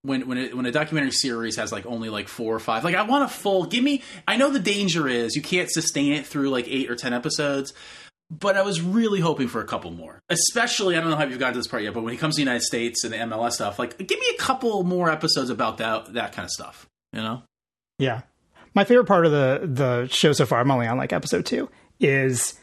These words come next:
Speaker 2: w-, when they have the people who are involved watching the games and they get this, like, really tight shot of just their face as
Speaker 1: Yeah.
Speaker 2: they, as they watch the replay. And, like, you can see, like, you know, their look of, like, anger or happiness or, like, I thought that was a very clever, clever gimmick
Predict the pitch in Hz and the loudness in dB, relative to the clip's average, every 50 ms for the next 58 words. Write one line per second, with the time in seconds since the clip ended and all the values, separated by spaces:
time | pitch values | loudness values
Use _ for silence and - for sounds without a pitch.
0 | - - - _ _ _ - 320 349 185 127 135 139 151 165 - - 151 139 139 | -20 -20 -20 _ _ _ -14 -4 0 2 4 4 4 2 2 0 2 4 6 6
1 | 151 143 143 147 147 139 139 135 156 170 175 160 147 147 135 - - 185 160 - | 6 6 6 6 6 6 6 6 6 6 6 4 4 2 2 4 4 6 6 6
2 | 175 156 131 156 151 143 139 131 131 139 139 135 143 143 143 131 131 123 123 131 | 6 6 6 6 6 6 6 6 6 6 6 6 6 4 4 4 4 4 6 6
3 | 131 123 - - 156 147 147 147 135 127 139 127 127 127 123 - - 143 135 135 | 6 4 4 4 4 6 6 6 4 4 4 4 2 2 2 2 2 4 4 4
4 | 135 151 180 190 - - - - - - - - - - - - 151 151 147 147 | 4 4 4 2 2 -2 -6 -10 -14 -20 -20 -20 -20 -20 -4 0 4 6 6 8
5 | 143 160 156 139 143 131 170 143 127 120 156 196 226 208 180 160 135 - - - | 6 6 6 4 4 4 4 4 4 4 6 8 8 8 8 6 2 2 2 4
6 | 175 160 160 160 - - 175 151 143 147 160 165 147 131 117 143 127 - - 123 | 4 4 4 2 2 4 4 6 6 6 6 4 2 2 2 0 0 2 2 0
7 | 120 - - 135 123 139 143 - - - - - - - - - _ _ - 165 | 0 0 -2 0 0 0 0 0 -2 -4 -8 -10 -16 -20 -20 -20 _ _ 2 4
8 | 165 156 139 147 165 156 170 - 160 170 143 170 156 139 135 143 147 147 - - | 4 6 6 6 6 6 4 4 2 4 6 6 6 6 6 6 6 4 4 2
9 | 156 123 131 131 123 - 170 165 175 180 156 131 127 131 120 120 135 127 123 131 | 2 4 4 4 4 4 6 6 6 6 6 6 4 4 4 4 2 4 4 4
10 | 123 - - 139 135 135 135 127 123 110 - - - - - - - _ - 147 | 2 4 2 2 2 2 2 2 0 -2 -6 -10 -20 -20 -20 -20 -4 _ 2 4
11 | 147 139 131 139 139 131 127 139 135 - 156 131 120 123 143 127 120 117 123 120 | 4 4 4 4 4 4 4 4 4 4 4 2 2 2 0 0 0 0 -2 -4
12 | - - - 151 143 131 120 127 117 120 123 123 120 120 151 139 120 - 135 120 | -2 0 2 4 4 4 4 4 4 2 2 2 0 2 0 0 0 0 -2 -2
13 | 120 120 - - 135 127 143 160 160 147 151 151 170 160 131 143 135 123 127 127 | -2 -4 -6 -6 -4 -4 -2 -2 0 0 0 0 0 0 2 2 0 0 0 0
14 | 113 127 127 120 123 139 151 - - 127 120 123 123 123 123 - - - 151 135 | 0 0 0 0 0 -2 -2 -2 -2 0 0 2 0 0 -2 0 0 2 2 2
15 | 123 117 123 127 120 113 110 - | 2 2 2 2 2 0 -2 -4